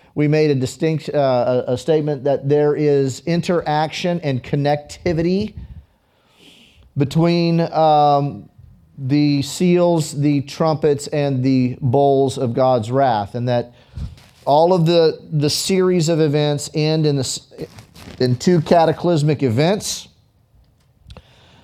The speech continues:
So it's the f-, uh, it's the sixth and seventh seal, uh, uh, sixth and seventh seal, and, no, I'm sorry.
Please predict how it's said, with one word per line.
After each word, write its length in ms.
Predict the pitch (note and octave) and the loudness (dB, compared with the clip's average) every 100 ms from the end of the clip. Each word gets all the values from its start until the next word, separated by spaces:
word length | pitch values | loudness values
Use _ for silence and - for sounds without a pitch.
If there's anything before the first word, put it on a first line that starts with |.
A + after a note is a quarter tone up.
| _ - | _ -4
So 280 | D3+ C#3+ | 2 2
it's 140 | C#3 - | 2 0
the 100 | C3 | -6
f-, 280 | - - D3+ | -6 -4 2
uh, 320 | C#3 C3 B2 | 4 4 2
it's 180 | A#2+ - | -2 -4
the 240 | D3 C#3 | 0 0
sixth 720 | B2+ - - - F#3+ G3 G3 E3 | 0 -6 -8 -4 -2 -2 -2 -4
and 140 | C3+ | -4
seventh 460 | - F#3+ F#3 F3+ - | 0 0 2 -2 -4
seal, 600 | - F3+ F3 E3+ E3 D#3+ | -2 0 2 2 0 -2
uh, 580 | D3+ D3 C#3+ C#3+ - C#3+ | -4 -2 -4 -10 -16 -8
uh, 400 | C3+ A#2+ A2 A2+ - | -4 -2 -4 -8 -10
sixth 280 | - G3 F#3+ | -6 -4 -2
and 100 | E3+ | -2
seventh 320 | F3 D#3+ D3+ | 0 -2 -4
seal, 520 | - D#3+ D#3 D3 D3+ _ _ _ _ | -2 0 2 0 -4 _ _ _ _
and, 320 | C3 B2+ - - _ _ _ _ - | -4 -4 -4 -18 _ _ _ _ -10
no, 120 | G#2+ | -8
I'm 100 | A2+ | -6
sorry. 320 | - G2+ G#2 | -2 -2 -4